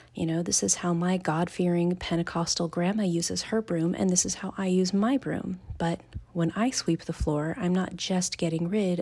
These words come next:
of dust and dog hair, like my grandma. I'm also getting rid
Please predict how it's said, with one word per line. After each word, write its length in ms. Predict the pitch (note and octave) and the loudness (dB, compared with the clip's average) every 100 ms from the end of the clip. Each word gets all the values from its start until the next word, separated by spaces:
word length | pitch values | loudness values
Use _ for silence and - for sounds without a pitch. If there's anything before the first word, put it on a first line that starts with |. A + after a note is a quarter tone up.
| - | -2
of 320 | D#3+ D#3+ - - - - - - | -4 -6 -8 -16 -18 -18 -16 -2
dust 340 | D3+ D3 - - | -2 0 -2 0
and 120 | D3+ | 0
dog 280 | F3 A#3 - | 2 2 0
hair, 280 | D3+ D3+ G#3 | -2 -2 -4
like 360 | G3+ E3 D#3+ - | 0 2 0 0
my 80 | D3 | 0
grandma. 380 | E3+ G3 E3 G#3+ - - - - - - | 2 2 0 -2 -10 -16 -14 -16 -8 0
I'm 200 | E3+ - | 0 2
also 380 | G3+ G#3+ - F#3 | -2 -2 -2 -2
getting 300 | F3+ F3 F3 | 0 0 0
rid 280 | D#3+ D#3+ | 0 -2